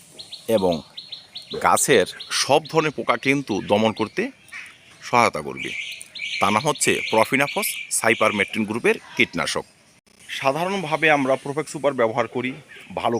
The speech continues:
কাজ হয়, কিন্তু যখন আপনি কচি পাতাতে ওষুধটি ব্যবহার করবেন, স্প্রে করবেন, তখন কিন্তু আপনাকে একটু বুঝে শুনে স্প্রে করতে হবে। এক লিটার জলে মাত্র এক থেকে দেড় এমএল ব্যবহার করতে পারবেন। মনে রাখবেন, কীট যেমন এই সমস্ত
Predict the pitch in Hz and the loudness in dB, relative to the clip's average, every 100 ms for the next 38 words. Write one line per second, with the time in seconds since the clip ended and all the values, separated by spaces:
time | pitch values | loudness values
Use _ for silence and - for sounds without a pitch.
0 | 98 80 - 76 73 _ _ _ 160 147 | -2 -6 -8 -14 -16 _ _ _ -4 -4
1 | 123 127 - 131 170 170 - 175 - 165 | -8 -6 -2 -2 0 -2 -4 -8 -8 -10
2 | 175 - 139 147 139 151 151 147 - - | -6 -2 0 0 -2 -4 -4 -4 -10 -20
3 | _ 123 - 139 131 95 87 104 101 80 | _ -8 -8 -8 -2 -2 0 -2 -2 -6
4 | 85 - - 139 101 78 64 52 - 113 | -8 -12 -4 -2 -2 -4 -8 -16 -12 -8
5 | 156 151 147 135 143 131 143 110 117 - | -8 -6 0 0 0 -8 -6 -4 -4 -2
6 | 135 - 151 151 135 160 165 220 - _ | -6 -6 -8 -6 -8 -8 -8 -12 -16 _
7 | _ _ _ _ - 139 - 165 175 160 | _ _ _ _ -2 -2 -2 -4 -4 -2
8 | 143 131 135 - 139 123 127 - 143 131 | -2 0 -2 -4 -6 -2 -2 -2 -4 -4
9 | 90 120 127 - 113 143 - 80 85 82 | 0 2 2 -2 -2 -2 -4 -6 -6 -10
10 | 80 69 71 73 69 _ - _ - 104 | -12 -12 -12 -14 -18 _ -20 _ -6 -2
11 | 107 107 101 160 196 - - - - - | 0 0 -4 -10 -12 -20 -20 -20 -20 -18
12 | 175 185 160 175 170 165 135 143 120 - | -10 -10 -2 0 0 0 -2 -4 -6 -8